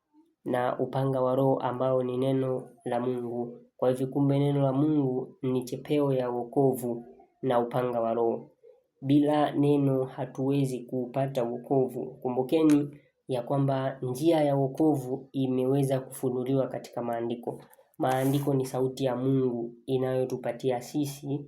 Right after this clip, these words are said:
tuweze kujua Mungu ana mpango gani na sisi. Kwa hivyo,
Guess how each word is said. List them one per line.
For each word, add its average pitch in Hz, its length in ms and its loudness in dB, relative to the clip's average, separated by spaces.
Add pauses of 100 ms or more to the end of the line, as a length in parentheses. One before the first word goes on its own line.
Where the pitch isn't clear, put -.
tuweze 127 360 -2
kujua 127 440 -4
Mungu 127 280 0
ana 120 140 -2
mpango 120 320 -4
gani 120 260 -2
na 120 120 -6
sisi. - 300 -12 (520)
Kwa 135 120 -2
hivyo, 127 300 0